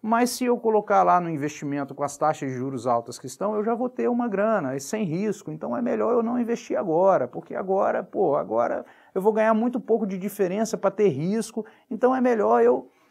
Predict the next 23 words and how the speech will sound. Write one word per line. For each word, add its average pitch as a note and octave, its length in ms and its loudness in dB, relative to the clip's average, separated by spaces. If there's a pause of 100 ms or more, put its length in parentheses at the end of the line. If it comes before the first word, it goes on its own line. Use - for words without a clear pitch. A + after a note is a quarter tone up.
(100)
eu G#3+ 120 6
tentar G#3+ 680 4
esperar F#3 380 2
um G3 100 2
momento F3+ 500 -2
com E3 180 -6
juros D#3 240 -2
menores, C3+ 680 2
né? D3+ 200 -2
Porque D3 280 -8
aí C#3+ 260 -4
eu, E3 240 -2
eu D#3 140 -4
boto D3 260 -2
esse D3+ 140 -14
projeto, C3+ 560 -2
até F3 180 -2
porque B3 220 -6
eu B3+ 60 -4
posso - 260 -2
até, B3 200 -4
como G3 240 -4
empreendedor, E3 640 -2